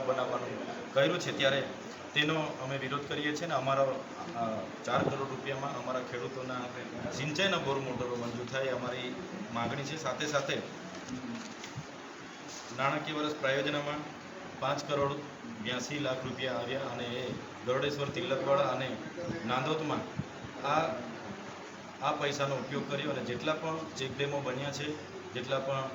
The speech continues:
એમાં ઉજ્જવલ સિંચાઈ યોજના બની છે, એમાં ખૂબ મોટો ભ્રષ્ટાચાર છે. આજના દિવસે પણ આ કામની તપાસ થાય તો તમામ અધિકારીઓ જેલમાં જાય એટલે છાતી ઠોકીને હું દાવો કરું છું. એવી રીતના મનરેગામાં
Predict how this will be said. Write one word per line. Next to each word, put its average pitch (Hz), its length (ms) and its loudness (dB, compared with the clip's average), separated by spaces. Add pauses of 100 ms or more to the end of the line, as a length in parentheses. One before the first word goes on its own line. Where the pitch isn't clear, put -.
(500)
એમાં 127 540 0 (560)
ઉજ્જવલ 143 280 0
સિંચાઈ 139 360 -2
યોજના 131 320 0
બની 127 240 0
છે, 139 140 -2
એમાં 127 180 0
ખૂબ 156 240 0
મોટો 143 200 0
ભ્રષ્ટાચાર 127 500 2
છે. 107 380 -4 (160)
આજના 160 360 8
દિવસે 160 380 6
પણ 135 180 4
આ 135 380 6 (500)
કામની 135 320 2
તપાસ 123 440 0 (120)
થાય 139 200 8 (440)
તો 131 180 0
તમામ 160 340 6
અધિકારીઓ 143 520 4
જેલમાં 139 480 4
જાય 139 100 4
એટલે - 320 0
છાતી 127 180 4
ઠોકીને 131 340 0
હું 113 200 -2
દાવો 113 220 6
કરું - 280 0
છું. - 500 -2
એવી 156 140 4
રીતના 165 300 6
મનરેગામાં 160 680 6